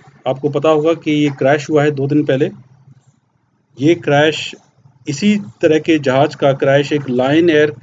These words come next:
एक airline थी इंडोनेशिया में, वो छः महीने पहले उसका भी क्रैश हुआ है। बी सेवन थ्री सेवन, अगर आप travel कर रहे हो Canada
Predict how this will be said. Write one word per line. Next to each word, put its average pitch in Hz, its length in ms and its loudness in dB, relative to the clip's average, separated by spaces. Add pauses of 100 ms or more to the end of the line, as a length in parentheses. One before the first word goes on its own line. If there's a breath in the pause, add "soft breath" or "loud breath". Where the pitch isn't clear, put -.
एक 139 240 -8
airline 139 480 -2
थी 151 100 -4
इंडोनेशिया 135 560 -4
में, 139 180 -2
वो 147 120 -2
छः 139 200 -4
महीने 135 180 -4
पहले 139 200 -2
उसका 127 200 -4
भी 123 100 -4
क्रैश 120 360 -6
हुआ 107 80 -6
है। - 260 -14 (1700)
बी 185 180 0
सेवन 175 260 2
थ्री 175 260 -10
सेवन, 151 460 0 (220)
अगर 160 240 0
आप 151 280 -2 (360)
travel 143 320 -2
कर 147 180 -2
रहे 147 120 0
हो 147 160 -2
Canada 135 540 -6